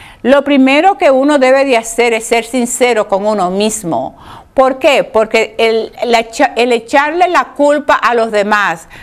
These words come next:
la que la culpa la tiene tu jefe, que la tiene tus hijos, que la tiene tu esposa, que la tienen tus amigos,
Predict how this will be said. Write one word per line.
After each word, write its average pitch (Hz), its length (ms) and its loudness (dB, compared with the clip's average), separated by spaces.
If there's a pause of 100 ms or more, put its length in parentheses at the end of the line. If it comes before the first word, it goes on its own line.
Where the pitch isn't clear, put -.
(100)
la 220 180 0
que 226 100 0
la 208 140 2
culpa 262 420 0
la 240 200 0
tiene 240 280 -2
tu 240 200 0
jefe, 180 400 0
que 220 100 0
la 220 140 2
tiene 240 340 -2
tus 247 300 -2
hijos, 208 320 0
que 202 80 0
la 202 120 0
tiene 233 300 -2
tu 233 120 0
esposa, 220 580 0
que 208 80 -2
la 226 160 0
tienen 240 420 -2
tus 247 160 -2
amigos, 220 540 0